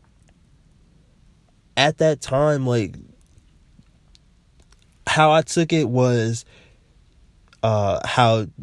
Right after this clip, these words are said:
people from, like, the East Coast say, "Suck my dick," and stuff like that. Like, they take that as, like, "Are you ready to lose your life?" type of words like that when you say it to somebody. So that's how I took it. And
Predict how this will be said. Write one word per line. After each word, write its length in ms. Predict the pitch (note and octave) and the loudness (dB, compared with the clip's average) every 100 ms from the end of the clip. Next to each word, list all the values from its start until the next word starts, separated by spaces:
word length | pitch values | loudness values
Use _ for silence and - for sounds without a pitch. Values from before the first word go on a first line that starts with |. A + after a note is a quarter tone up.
| A2+ | -6
people 300 | C#3 A#2 A2+ | -4 -2 -4
from, 220 | - A2 | -4 -2
like, 180 | G#2 G2+ | -2 -4
the 100 | - | -6
East 280 | A2 G#2 - | -4 -6 -6
Coast 400 | - F#2+ F#2 - | -4 -4 -4 -6
say, 260 | G2 F#2+ | -6 -6
"Suck 300 | G2 - G#2 | -6 -4 -4
my 120 | - G2 | -4 -4
dick," 340 | G2+ F#2 - _ _ _ _ _ _ | -6 -8 -12 _ _ _ _ _ _
and 140 | - G2 | -8 -4
stuff 280 | - G#2+ G#2 | -2 -2 -2
like 200 | F#2+ - | -6 -2
that. 260 | A2 E2+ | -2 -2
Like, 160 | G2+ F#2+ | -6 -6
they 120 | A2 | -6
take 260 | A2 - - | 0 2 2
that 160 | G#2+ | 2
as, 160 | G#2 G2 | -4 -4
like, 360 | G2 F#2 F#2+ - _ _ _ - - | -4 -4 -6 -14 _ _ _ -12 0
"Are 120 | A2+ | 2
you 140 | A2+ | 2
ready 220 | G#2+ A2 G2+ | 0 -2 -2
to 60 | |
lose 380 | F#2+ G2 A#2 G2+ | -4 -2 -2 -2
your 120 | F#2+ | -4
life?" 440 | F2+ G#2 G#2+ F#2 - | -2 0 0 -2 -8
type 280 | - F#2+ | -6 -6
of 80 | F#2 | -6
words 580 | F#2+ G2 F2+ A#2 - - | -6 -6 -6 -10 -14 -8
like 180 | G2 G2+ | -8 -2
that 200 | A#2 F#2+ | -2 -2
when 100 | G2+ | -6
you 80 | - | -10
say 160 | - F#2+ | -8 -10
it 100 | - | -12
to 60 | |
somebody. 560 | - - A1 G#1 - - - - - - - _ _ _ _ _ _ - | -12 -12 -10 -12 -14 -18 -20 -20 -18 -18 -20 _ _ _ _ _ _ -8
So 140 | - | 0
that's 180 | C3 C3+ | 0 2
how 120 | D3+ | 2
I 80 | C3+ | 2
took 340 | - - G#3 | 0 0 0
it. 240 | - G#2+ - _ _ _ - | 0 -4 -6 _ _ _ -2
And 560 | C3+ C3 B2+ A#2 G#2+ | 0 2 0 -2 -6